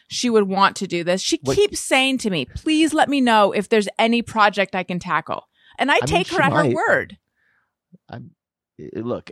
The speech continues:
Speaker 2: i-, imagine you're, you're tasked with cleaning someone's desk,
Speaker 1: <laughs>
Speaker 2: covered in papers and who knows what.
Speaker 1: Gifted with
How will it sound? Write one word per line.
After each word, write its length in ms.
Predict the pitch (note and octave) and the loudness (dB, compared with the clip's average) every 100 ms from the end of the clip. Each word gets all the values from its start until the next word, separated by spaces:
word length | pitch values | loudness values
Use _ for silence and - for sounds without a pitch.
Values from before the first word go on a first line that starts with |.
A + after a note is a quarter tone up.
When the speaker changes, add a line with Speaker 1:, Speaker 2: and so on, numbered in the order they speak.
| - | 0
Speaker 2:
i-, 120 | C3+ C#3+ | 2 2
imagine 400 | E3 G3+ G3+ G#3+ | 2 2 2 -2
you're, 200 | F#3+ C#3 - - | 0 -2 -4 -18
you're 220 | B2 B2+ B2 | -4 -2 -2
tasked 640 | - A#2 F2+ E2 - - _ _ - | 0 -2 -2 -8 -16 -20 _ _ -6
with 140 | A2 - | -4 -2
cleaning 540 | D3 C3+ C3 B2+ A#2+ _ | -2 -2 -2 -4 -8 _
someone's 460 | - B2+ A2+ A#2+ A#2+ | -2 2 2 2 -2
desk, 480 | G#2 F2 G2 - _ _ - | -4 -4 -6 -12 _ _ -6
Speaker 1:
<laughs> 40 | E3+ C3+ - - | -4 -4 -10 -2
Speaker 2:
covered 360 | C3+ B2 C#3 | 2 4 4
in 360 | C#3+ C3 B2 G#2 | 2 -2 -8 -10
papers 580 | - A#2 B2 B2 A2+ G#2 | -10 -6 -2 0 0 0
and 180 | G2+ F#2 | -6 -6
who 160 | F2+ G#2+ | -2 0
knows 260 | G#2+ G2+ | 0 -2
what. 260 | F2+ F2 - | -4 -6 -2
Speaker 1:
Gifted 600 | D#4+ C5 - - F4+ B3 | 2 2 2 0 0 2
with 300 | E4 - - | 0 0 -2